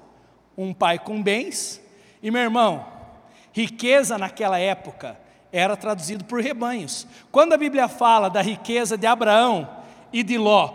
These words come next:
que eles não puderam habitar juntos na terra, a Bíblia fala dos pastores e diz assim: por causa do grande número de rebanho que eles tinham, a terra não comportava os dois. Então, ter riqueza na época era ter rebanhos,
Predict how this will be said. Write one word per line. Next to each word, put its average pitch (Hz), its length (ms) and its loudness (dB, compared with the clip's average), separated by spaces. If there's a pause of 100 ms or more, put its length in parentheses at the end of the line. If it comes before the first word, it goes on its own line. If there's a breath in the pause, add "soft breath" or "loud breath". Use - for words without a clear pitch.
(200 loud breath)
que 233 80 0
eles 214 220 0
não 311 200 4
puderam 254 420 0
habitar 214 400 0
juntos 220 380 -8
na 180 120 -6
terra, 202 460 -4 (240 loud breath)
a 185 100 0
Bíblia 233 280 -2
fala 226 280 0
dos 226 220 -8
pastores 277 680 -2
e 208 80 -10
diz 233 180 -8
assim: 214 300 -6 (300 loud breath)
por 262 220 -4
causa 294 460 2
do 302 420 -2
grande 339 580 2
número 311 380 2
de 233 160 0
rebanho 254 440 2
que 269 120 -4
eles 247 220 -2
tinham, 349 440 -2 (280 loud breath)
a 294 180 4
terra 339 500 2
não 349 180 4
comportava 349 680 -2
os 330 100 -6
dois. 302 380 0 (180 loud breath)
Então, 294 840 0
ter 339 140 2
riqueza 359 600 2
na 262 180 0
época 226 640 -4 (380)
era 208 180 0
ter 202 140 -6
rebanhos, 269 720 -4